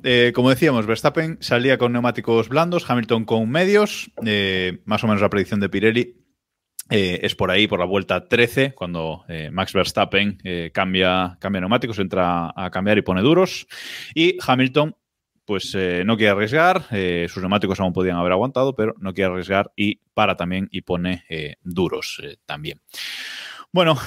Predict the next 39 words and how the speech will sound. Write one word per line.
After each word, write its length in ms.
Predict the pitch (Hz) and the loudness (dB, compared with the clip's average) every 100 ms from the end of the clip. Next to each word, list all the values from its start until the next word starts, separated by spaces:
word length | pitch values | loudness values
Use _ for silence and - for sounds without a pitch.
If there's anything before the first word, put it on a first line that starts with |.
| - | -2
eh, 400 | 123 107 104 104 - | 0 2 0 0 -2
hasta 220 | 110 117 | -2 0
ahí 240 | 127 143 | 0 0
se 100 | 131 | -2
mantienen 480 | 120 110 123 123 120 | -2 0 0 2 2
las 240 | 120 117 | 2 0
posiciones. 580 | - 120 117 165 170 - | -2 -4 0 0 0 0
Hamilton 440 | 135 120 104 101 92 | 4 4 2 -2 -4
se 160 | 101 | -8
sigue 180 | - 107 | -4 0
demostrando 440 | 104 101 131 120 92 | 0 0 0 0 0
que 100 | 92 | 0
tiene 180 | 139 | 0
más 180 | 135 131 | 2 0
ritmo, 420 | 139 131 135 127 - | 0 -2 -2 -4 0
pero 360 | 160 160 160 _ | 2 4 2 _
llega, 600 | - 113 127 123 127 127 - - | -6 2 4 4 2 0 -10 -10
eh, 300 | 98 87 - | -6 -6 -8
la 160 | 113 120 | -2 -2
defensa 520 | 113 120 110 - 113 | 0 0 -2 -2 -2
de 300 | 101 107 104 _ - | -2 -4 -6 _ -4
Pérez, 420 | 87 - - _ | -4 -6 -20 _
del 220 | 92 101 | -6 -2
animal 540 | 98 110 123 110 80 76 - | 0 2 2 2 0 -8 -6
Pérez, 320 | 92 98 - | -2 -2 -4
que 140 | 95 | -6
yo 100 | 92 | -6
creo 160 | 92 98 | -2 -2
que 60 | |
es 120 | 92 101 | -4 -4
uno 200 | 98 95 | -2 0
de 60 | |
los, 340 | 90 85 - 85 | 0 0 -6 -10
eh, 360 | 85 80 80 - _ - - - | -10 -8 -10 -14 _ -20 -20 -2
momentazos 560 | 120 110 104 110 120 104 | 2 2 2 2 2 0
del 100 | 98 | -2
fin 140 | 104 | -4
de 40 | 95 | -2
semana. 340 | 110 117 | 0 2